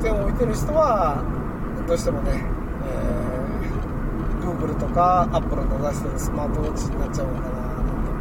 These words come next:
ったりしますけど、皆さんはどういうところにね、もし買うのであれば重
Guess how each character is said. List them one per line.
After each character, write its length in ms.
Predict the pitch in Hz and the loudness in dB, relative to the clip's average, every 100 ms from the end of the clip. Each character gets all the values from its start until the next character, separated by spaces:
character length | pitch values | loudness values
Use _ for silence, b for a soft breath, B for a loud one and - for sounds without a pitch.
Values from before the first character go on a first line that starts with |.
| - - | -2 -4
っ 480 | - - 110 110 113 | -4 -6 -6 -6 -6
た 40 | 104 | -4
り 60 | |
し 100 | - | -4
ま 120 | - | -2
す 120 | - - | -2 -2
け 80 | |
ど、 160 | - - - - - - - - - - - - - - - | -2 -2 -2 -4 -4 -4 -2 -2 -2 -2 0 -2 -2 -2 0
皆 160 | 165 | 0
さ 120 | 170 | 0
ん 100 | 160 | 0
は 60 | 139 | 0
ど 160 | 123 - | -2 -2
う 40 | |
い 20 | |
う 60 | - | -2
と 80 | 220 | -2
こ 100 | 226 | 0
ろ 80 | |
に 140 | 208 151 | 0 -2
ね、 160 | 147 123 - - - - | -2 -4 -4 -4 -4 -2
も 80 | 180 | 0
し 100 | 170 | 0
買 140 | - 170 | 2 2
う 60 | |
の 100 | 165 | 2
で 80 | 147 | 4
あ 80 | 147 | 4
れ 100 | 214 | 4
ば 240 | 175 151 | 4 4
重 140 | 143 | 0